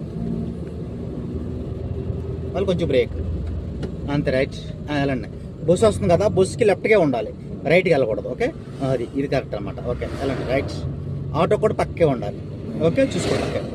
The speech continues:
ఓకే, డబుల్ రోడ్లో ఈ విధంగా మార్జిన్ చేయాలి. ఓకే, రైట్, అంతే, మళ్ళీ కొంచెం బ్రేక్ ఇచ్చేయండి, అంతే, వెళ్ళిపోండి, అంతే, రైట్, అంతే, వెళ్ళిపోవచ్చు, అంతే, వెరీ గుడ్. మళ్ళీ కొంచెం బ్రేక్, అంతే,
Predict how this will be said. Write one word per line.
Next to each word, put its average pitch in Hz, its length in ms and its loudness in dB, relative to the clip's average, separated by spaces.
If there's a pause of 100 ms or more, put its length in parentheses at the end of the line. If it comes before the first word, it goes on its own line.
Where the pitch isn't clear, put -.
(300)
ఓకే, 127 240 0
డబుల్ 170 200 6
రోడ్లో 180 340 8
ఈ 185 160 8
విధంగా 165 280 6
మార్జిన్ 139 380 2
చేయాలి. 104 160 -2 (120)
ఓకే, - 140 -2 (300)
రైట్, 160 280 2 (1000)
అంతే, 139 200 2 (680)
మళ్ళీ 220 140 4
కొంచెం 214 240 2
బ్రేక్ 175 200 6
ఇచ్చేయండి, 113 320 -2 (440)
అంతే, 143 300 4
వెళ్ళిపోండి, 151 340 6
అంతే, 131 160 2
రైట్, 147 340 0 (460)
అంతే, 143 200 2 (400)
వెళ్ళిపోవచ్చు, 143 580 0
అంతే, 131 200 0 (600)
వెరీ 143 180 4
గుడ్. 131 180 2 (800)
మళ్ళీ 214 120 2
కొంచెం 202 240 4
బ్రేక్, 143 260 2 (420)
అంతే, 147 340 2